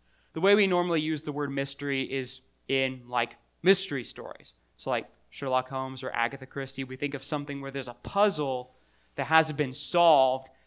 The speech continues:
and some detective investigates and ends up figuring it out.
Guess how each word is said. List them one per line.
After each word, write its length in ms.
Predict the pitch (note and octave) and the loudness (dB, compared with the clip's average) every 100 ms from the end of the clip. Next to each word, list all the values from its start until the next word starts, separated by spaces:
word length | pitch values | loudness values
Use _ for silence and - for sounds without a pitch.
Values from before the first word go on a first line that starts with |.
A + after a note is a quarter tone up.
| - | -8
and 140 | C#3 C3+ | -8 -4
some 160 | D#3 | -4
detective 560 | C#3+ C#3 D3 - C#3+ C3 | -4 0 0 0 -6 -6
investigates 920 | C3 C3 C3 - C3 B2+ B2 - - | -2 -2 -2 -6 -4 -4 -4 -10 -8
and 280 | B2 B2 - | -6 -8 -8
ends 240 | B2+ C3 | -8 -4
up 220 | B2+ - _ - | -6 -6 _ -4
figuring 380 | C#3+ C3+ B2+ | -2 -2 -8
it 100 | A#2+ | -2
out. 420 | A#2+ A2+ - - | 0 2 0 -10